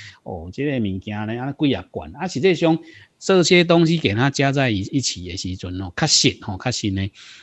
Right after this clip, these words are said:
啊，是有真好的一个，这个，啊，这个效果伫咧吼，所以呢，基本上吼，是这样的一个情况吼，啊，我相信呢，你若是会当家己试一点点看看，啊，那，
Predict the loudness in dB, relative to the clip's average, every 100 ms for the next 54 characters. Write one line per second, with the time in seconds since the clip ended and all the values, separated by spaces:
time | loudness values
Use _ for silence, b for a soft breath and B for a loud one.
0 | B -8 -6 -4 -6 -6 -4 -2 0 0
1 | -2 -2 -2 0 0 -2 2 4 4 0
2 | -6 -10 -10 -6 -2 -2 -2 -6 b b
3 | b -10 -10 -10 -10 -4 -2 -2 -4 -4
4 | 0 0 0 -6 -8 -8 -10 -10 -8 -6
5 | -6 -6 -6 -8 -4 -4 -2 0 0 -2
6 | -14 -18 -12 -10 -8 -6 -4 -4 -6 -10
7 | -10 -10 -10 -8 -6 -8 0 2 2 6
8 | 6 4 B B B -10 -6 -4 -2 -2
9 | 2 4 4 2 0 -4 -6 -10 -10 -6
10 | -4 -4 -6 -10 -8 -6 -4 0 4 6
11 | 6 6 6 4 4 4 4 4 2 -6
12 | -8 -8 -8